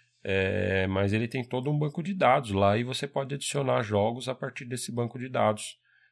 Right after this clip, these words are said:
é, do Alvanista e adicionar jogos também que não tenham, eventualmente.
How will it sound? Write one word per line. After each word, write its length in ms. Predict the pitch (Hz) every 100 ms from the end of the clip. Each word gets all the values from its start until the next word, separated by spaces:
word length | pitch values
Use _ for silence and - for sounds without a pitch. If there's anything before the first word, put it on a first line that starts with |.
| _ -
é, 440 | 92 90 87 87
do 140 | 87 95
Alvanista 560 | 95 113 110 90 -
e 100 | 82
adicionar 520 | 87 87 92 101 107
jogos 400 | 90 85 90 87
também 300 | - 85 82
que 100 | 80
não 160 | 92 101
tenham, 420 | - 85 85 78
eventualmente. 840 | 80 82 82 98 98 87 80 -